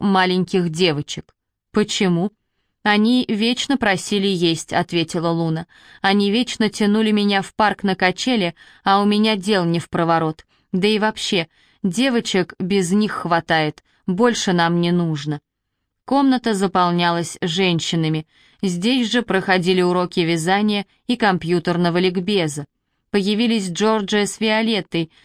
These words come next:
они заняли пустые стулья рядом со мной. Джорджия была в новом синем свитере,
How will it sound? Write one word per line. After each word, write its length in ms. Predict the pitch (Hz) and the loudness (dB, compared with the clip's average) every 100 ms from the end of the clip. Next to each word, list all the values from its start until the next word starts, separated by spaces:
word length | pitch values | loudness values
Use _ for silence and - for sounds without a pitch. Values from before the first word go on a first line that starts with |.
| _ | _
они 240 | 196 202 214 | 0 2 2
заняли 400 | 185 208 190 190 | 2 2 2 0
пустые 480 | 190 196 - 196 185 | -2 -6 -2 0 0
стулья 440 | - 247 214 220 | -2 -2 0 0
рядом 300 | 175 170 175 | 0 0 -2
со 240 | 165 185 | -2 -2
мной. 380 | 175 170 156 151 - _ _ _ - | 0 0 0 -4 -10 _ _ _ -4
Джорджия 540 | 170 214 190 175 196 | 0 2 2 0 2
была 280 | 185 190 190 | 2 2 2
в 80 | 185 | 2
новом 320 | 202 185 185 | 2 0 -2
синем 340 | - 190 180 | 0 0 2
свитере, 600 | 180 - 240 - 175 165 | -2 -2 -4 -2 -2 -2